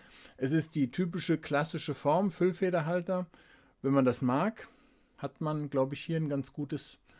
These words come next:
ganz gutes Schreibgerät. Was gefällt mir weniger? Ich hab's euch gezeigt. Ich kann's euch jetzt hier nicht nochmal zeigen, weil sonst geht mir hier die ganze Tinte raus. Hier oben diese Mechanik, die zerlegt sich, wenn ihr,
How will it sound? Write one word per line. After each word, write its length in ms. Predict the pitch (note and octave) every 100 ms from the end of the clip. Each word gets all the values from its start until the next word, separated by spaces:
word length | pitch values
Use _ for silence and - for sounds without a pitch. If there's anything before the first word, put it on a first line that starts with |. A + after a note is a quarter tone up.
| - -
ganz 240 | - C3 -
gutes 220 | D#3 D#3+
Schreibgerät. 680 | - C3+ C#3 C3 F#2+ C#2+ - _ _ _ -
Was 200 | A2+ -
gefällt 320 | C3 D#3 -
mir 100 | A#2+
weniger? 460 | C3 G#3 G#3 G#3+ G#3 - - - _
Ich 80 | -
hab's 180 | D#3+ -
euch 160 | D3 -
gezeigt. 540 | A#2 - C#3 G#3 -
Ich 80 | -
kann's 240 | - D3
euch 140 | C3+ -
jetzt 160 | C3
hier 100 | C#3
nicht 160 | C#3+ C3+
nochmal 380 | D#3 E3+ E3+ E3+
zeigen, 360 | F3 F3 F3
weil 140 | C3 A#2+
sonst 160 | A#2+
geht 140 | C#3 C3+
mir 60 |
hier 80 | A#2+
die 60 | B2+
ganze 220 | A#2 A2
Tinte 240 | - E3
raus. 220 | A2 C3 - - - -
Hier 180 | C3+
oben 220 | C#3 E3 E3+
diese 200 | D3+ D3+
Mechanik, 680 | C3+ - D#3 E3+ C#3 -
die 160 | - C#3
zerlegt 480 | - A#2+ A#2 D3+ -
sich, 380 | F#3+ - - - _ _ _ - _
wenn 260 | A2+ C3 D3+
ihr, 560 | D3 D3 C#3+ C#3 C#3